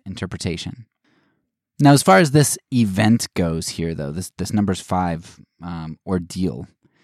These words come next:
there's still some things that don't sit well with,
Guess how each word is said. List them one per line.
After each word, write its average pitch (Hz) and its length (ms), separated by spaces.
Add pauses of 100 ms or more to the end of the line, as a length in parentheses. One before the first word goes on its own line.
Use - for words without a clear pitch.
(340)
there's 120 160
still 196 160
some 131 180
things 104 640
that 98 640
don't 101 360
sit - 320
well 87 320
with, 85 380